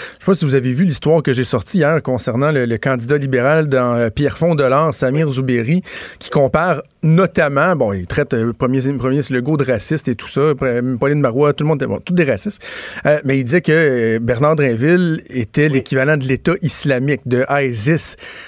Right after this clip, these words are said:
Speaker 1: Les libéraux qui ont dit, « Ouais, OK, faut qu'il s'excuse, c'est pas acceptable. » Mais est-ce que, euh, vous trouvez ça normal que ce gars-là soit encore candidat, qu'il a encore sa face sur un poteau pour se faire élire à la Chambre des communes ?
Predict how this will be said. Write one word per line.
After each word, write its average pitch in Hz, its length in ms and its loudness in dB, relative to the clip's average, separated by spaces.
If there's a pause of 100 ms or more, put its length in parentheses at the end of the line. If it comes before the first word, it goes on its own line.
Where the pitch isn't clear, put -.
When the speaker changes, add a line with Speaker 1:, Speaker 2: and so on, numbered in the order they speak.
(120)
Speaker 1:
Les 104 80 -4
libéraux 147 440 2
qui - 140 0
ont 147 100 4
dit, « 131 120 -2
Ouais, 208 120 4
OK, 214 260 2
faut 185 160 0
qu'il - 100 -4
s'excuse, 180 460 -2
c'est 156 80 -2
pas 156 120 0
acceptable. » 151 500 0
Mais 131 60 2
est-ce - 140 -2
que, - 100 0
euh, 143 320 4
vous 110 120 -4
trouvez 117 180 -2
ça 160 120 0
normal 139 380 2
que 147 100 -2
ce - 120 -4
gars-là 127 240 0
soit 143 180 0
encore 135 220 0
candidat, 120 360 -2
qu'il 147 100 -2
a 120 40 0
encore 147 180 0
sa 113 140 -2
face - 220 -4
sur 127 180 -2
un 123 80 0
poteau 120 300 -4
pour 156 80 -10
se 131 100 -2
faire 123 220 0
élire 127 220 -2
à - 20 2
la 120 100 0
Chambre 131 180 -2
des 127 80 -2
communes ? 190 340 -4